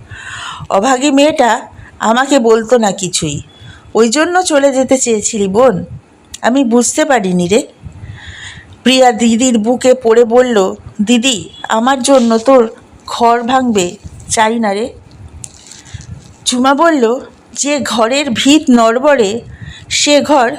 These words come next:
এমনিতেই ভাঙবে বোন। চল, তোকে আর সায়নকে নিয়ে আমরা ফিরে যাব আমাদের ছোট্ট গ্রামে, আগের মতো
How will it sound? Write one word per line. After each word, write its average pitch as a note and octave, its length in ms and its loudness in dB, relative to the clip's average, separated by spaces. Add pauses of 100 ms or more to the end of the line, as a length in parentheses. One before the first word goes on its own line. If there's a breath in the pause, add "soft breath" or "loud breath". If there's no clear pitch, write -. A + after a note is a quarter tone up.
(220)
এমনিতেই B3+ 540 2
ভাঙবে A3 420 2
বোন। G#3+ 240 2 (760 soft breath)
চল, A#3+ 300 2 (840 loud breath)
তোকে A3 340 4
আর C#4 140 6
সায়নকে C4 640 0
নিয়ে D4+ 440 2 (420 loud breath)
আমরা B3 300 2
ফিরে C4 380 2
যাব D#3+ 340 0 (580)
আমাদের A#3+ 540 2 (340)
ছোট্ট - 420 0
গ্রামে, F3 440 2 (720 loud breath)
আগের D4 400 2
মতো D#4 380 2